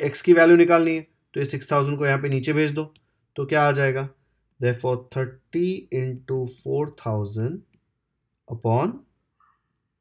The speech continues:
six thousand is equal to x। ये तो काफी सिंपल है। देखो सिक्स थाउजेंड का ये वाला ज़ीरो फ़ोर थाउजेंड के साथ कट होगा, ये वाला ज़ीरो उसके ज़ीरो के साथ, ये वाला ज़ीरो ऊपर वाले के साथ।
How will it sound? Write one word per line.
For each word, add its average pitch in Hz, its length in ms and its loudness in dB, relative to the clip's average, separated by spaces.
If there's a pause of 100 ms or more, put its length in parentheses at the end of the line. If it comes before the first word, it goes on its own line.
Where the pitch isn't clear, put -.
(340)
six - 300 -8
thousand 139 420 -4 (1400)
is 117 140 -2
equal 104 340 -4
to 160 160 0
x। - 280 -4 (720)
ये 123 40 -12
तो 123 80 -6
काफी 131 320 4
सिंपल 170 340 6
है। 151 100 -8 (320)
देखो 143 260 0 (300)
सिक्स 160 280 -2
थाउजेंड 160 300 4
का 160 80 2
ये 139 180 2
वाला 160 240 6
ज़ीरो 143 240 0
फ़ोर 120 280 -2
थाउजेंड 131 260 -2
के 143 80 -2
साथ 139 240 -2
कट 131 140 -4
होगा, 127 180 0
ये 123 200 2
वाला 143 260 4
ज़ीरो 131 260 0
उसके 139 300 -4
ज़ीरो 131 220 0
के 131 120 -4
साथ, 123 340 -6
ये 127 100 0
वाला 135 240 2
ज़ीरो 127 220 -2
ऊपर 120 300 -6
वाले 127 240 0
के 127 120 -4
साथ। 117 220 -4